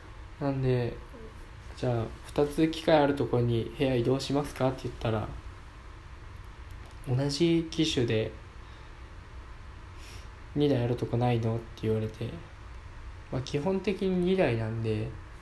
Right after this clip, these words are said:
まあ、一応広い部屋とかも見てみようと思って、「ちょっと確認してみます」って言って回ってみて、戻ってきたら、もうなんかね、ちょっと切れてんすよ。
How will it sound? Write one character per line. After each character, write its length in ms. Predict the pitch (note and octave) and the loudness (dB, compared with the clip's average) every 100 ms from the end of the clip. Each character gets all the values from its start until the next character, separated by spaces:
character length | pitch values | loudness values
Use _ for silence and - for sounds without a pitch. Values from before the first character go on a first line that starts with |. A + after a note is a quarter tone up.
| - - | -14 -10
ま 80 | - | -2
あ、 60 | C3 | 0
一 240 | B2 D#3+ | 0 2
応 40 | D#3+ | 2
広 360 | D#3+ F3 G3+ | 6 6 6
い 20 | |
部 100 | F3 | 4
屋 140 | D3+ C3+ | 4 4
と 140 | C3 | 2
か 180 | B2+ A#2+ | 2 2
も 240 | A#2 A2+ B2 | 2 0 0
見 140 | C3+ | 0
て 140 | C#3 | 2
み 100 | A#2+ | 2
よ 120 | A#2 A2 | 2 0
う 40 | |
と 80 | A2 | -2
思 120 | A2 | -4
っ 20 | |
て、 160 | A2+ - | -6 -10
「ち 80 | - | -8
ょ 40 | |
っ 20 | C3 | -8
と 60 | |
確 300 | - A#2+ - | -6 -6 -2
認 140 | C3+ C#3+ | 0 0
し 60 | |
て 120 | C#3 | 0
み 100 | D3 | 2
ま 120 | D3 D3+ | 2 0
す」 200 | - A#2 | -4 -6
っ 20 | |
て 100 | A#2 - - | -8 -10 -6
言 80 | B2 | -4
っ 40 | |
て 60 | A#2 A#2+ | 0 0
回 80 | |
っ 40 | C3 | 0
て 180 | - C3+ | 0 0
み 140 | C#3 | 0
て、 280 | C#3 A2+ - - - - - - - - - - - - - - - - - - - - - - - - - - - - - - | 0 0 -2 -8 -14 -14 -14 -14 -14 -14 -14 -14 -14 -14 -14 -14 -12 -12 -12 -14 -16 -14 -14 -14 -14 -14 -14 -14 -14 -16 -14 -6
戻 280 | C#3+ C#3 D#3 | 0 4 4
っ 20 | |
て 260 | D#3+ - D#3+ | 2 -2 -2
き 140 | D#3 | 0
た 160 | - C#3 | 2 4
ら、 340 | C#3 C#3 C3+ - - - - | 6 4 2 -4 -12 -14 -6
も 100 | D3+ | 0
う 20 | |
な 120 | D3 | 0
ん 60 | C3+ | 0
か 180 | B2+ A#2+ | 0 2
ね、 180 | A#2 A#2 | 2 2
ち 120 | - | 0
ょ 20 | |
っ 40 | |
と 60 | C#3+ | -2
切 160 | - C3 | -2 2
れ 120 | B2 | 2
て 140 | A#2 A2+ | 2 -2
ん 120 | A#2+ | -2
す 140 | - | -2
よ。 180 | A#2 B2+ | -4 -4